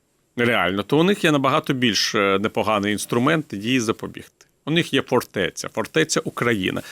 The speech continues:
Ця фортеця Україна може десятиріччями захищати спокій Заходу, воюючи з Росією, ніж сам Захід, якщо він вступить у таке протистояння. Мені здається, що ми розуміємо історичну роль України. Бути такою фортецею, так,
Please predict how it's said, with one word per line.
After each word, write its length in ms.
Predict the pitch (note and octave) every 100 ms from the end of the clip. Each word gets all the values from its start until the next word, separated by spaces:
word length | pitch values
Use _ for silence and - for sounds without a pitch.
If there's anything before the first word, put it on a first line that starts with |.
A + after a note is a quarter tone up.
| -
Ця 140 | - C#3+
фортеця 440 | - - B2+ B2+
Україна 360 | A#2 C#3+ E3+ A#2+
може 260 | C3 B2
десятиріччями 1000 | G#2+ B2+ - - C#3 C#3+ B2+ - F#2 F2 - -
захищати 800 | G#2+ B2 C3 - - B2 - - - _ - -
спокій 520 | - - C#3+ - G2+
Заходу, 540 | A#2+ G#3 - A#2 F2+
воюючи 600 | G#2 D#3 C3+ A#2+ A2 -
з 60 | G#2
Росією, 640 | A2+ - G#2 F#2 F#2 F#2+ - _ _ _ _ _ _ _ _ _ _ _ _ _ _ _ _ _ A#2+
ніж 260 | C#3 C#3+
сам 260 | - B2 A2
Захід, 340 | F#2 - D3 - _ _ _ _ _ _
якщо 260 | G#2 - C3
він 100 | A#2
вступить 380 | - B2+ A2+ A2
у 60 |
таке 220 | - -
протистояння. 640 | F#2+ G#2 - - G#2 - - _ _ _
Мені 180 | A2+ G#2+
здається, 360 | G2 D3 G3 -
що 140 | A#2
ми 80 | A#2+
розуміємо 460 | G#2 A#2 D#3+ C#3+
історичну 520 | A#2 - A#2+ C#3+ A#2 A2
роль 160 | A2+
України. 400 | G#2 A2 F2 F2
Бути 260 | F#2+ C3+ A#2+
такою 260 | - A2+
фортецею, 520 | F#2+ A2+ - F3+ - C#3+
так, 360 | E3 - -